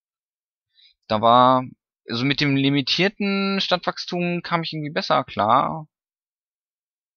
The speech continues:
als mit dem, was ich jetzt hier angerichtet habe, aber, hm. Naja, gut. Gehen wir jetzt erstmal zur nächsten Runde, bevor wir noch weiter mich kritisieren.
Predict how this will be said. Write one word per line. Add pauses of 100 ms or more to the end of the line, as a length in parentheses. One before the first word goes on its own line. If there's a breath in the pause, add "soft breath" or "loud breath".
(180)
als
mit
dem,
was
ich
jetzt
hier
angerichtet
habe,
aber, (100)
hm. (2250)
Naja,
gut. (920)
Gehen
wir
jetzt
erstmal
zur
nächsten
Runde,
bevor
wir
noch (520)
weiter
mich
kritisieren.